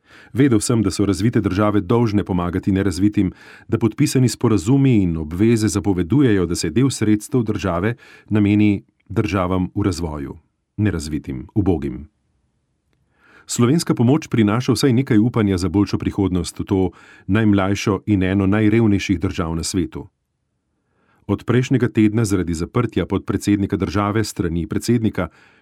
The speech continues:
s čimer je bil kršen mirovni sporazum iz leta dva tisoč osemnajst, državi spet grozi državljanska vojna. Prebivalci so bili v petdesetletni vojni s Sudanom, petdesetletni. Nato od leta dva tisoč trinajst do osemnajst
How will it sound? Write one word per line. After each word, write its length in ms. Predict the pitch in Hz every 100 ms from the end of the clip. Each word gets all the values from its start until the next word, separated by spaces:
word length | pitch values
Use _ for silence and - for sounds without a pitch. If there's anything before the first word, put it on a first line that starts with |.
| -
s 80 | -
čimer 260 | 123 104
je 60 | 95
bil 120 | 85
kršen 400 | - 123 - 104
mirovni 320 | 95 92 92
sporazum 480 | 92 - 92 90 120
iz 140 | 85 80
leta 280 | 87 85
dva 200 | 80 82
tisoč 320 | 78 87 76 98
osemnajst, 580 | 104 117 110 113 - _ _ _ _ _ _
državi 460 | - 104 95 104 110
spet 280 | - 107 104
grozi 320 | 104 95 101
državljanska 600 | 104 101 95 85 78 -
vojna. 380 | 90 82 73 65 _ _ _ _ _ _ _ _ _ _ _ _
Prebivalci 540 | - 113 107 117 156 139
so 120 | -
bili 200 | 117 131
v 80 | 123 -
petdesetletni 640 | 165 156 120 104 127 117
vojni 400 | 98 104 117 117
s 80 | -
Sudanom, 680 | 107 101 107 90 76 71 78 _
petdesetletni. 960 | - 131 135 131 - 104 104 - 80 64 _ _ _ _ _ _ -
Nato 260 | 104 104 151
od 100 | 113
leta 240 | 127 131
dva 180 | 98 107
tisoč 360 | 123 127 120
trinajst 580 | - 120 92 76 80 - -
do 180 | 107 107
osemnajst 640 | 113 123 131 110 104 -